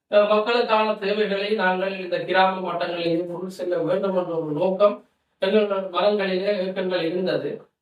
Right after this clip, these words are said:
அதனூடாக நாங்கள் அந்த இரண்டு பேரை ஒரு தகுதியான, அதாவது, அஹ், பட்டியல், அதாவது எங்களுடைய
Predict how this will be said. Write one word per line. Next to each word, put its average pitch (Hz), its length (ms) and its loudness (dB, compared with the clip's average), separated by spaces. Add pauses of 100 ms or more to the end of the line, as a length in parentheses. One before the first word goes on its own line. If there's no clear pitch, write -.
(220)
அதனூடாக 247 640 4
நாங்கள் 226 500 -2
அந்த 196 260 -4
இரண்டு 214 340 0
பேரை 196 340 2 (180)
ஒரு 180 380 2
தகுதியான, 190 720 2
அதாவது, 190 580 2 (600)
அஹ், 170 500 0 (100)
பட்டியல், 190 600 0
அதாவது 190 320 2
எங்களுடைய 190 380 -2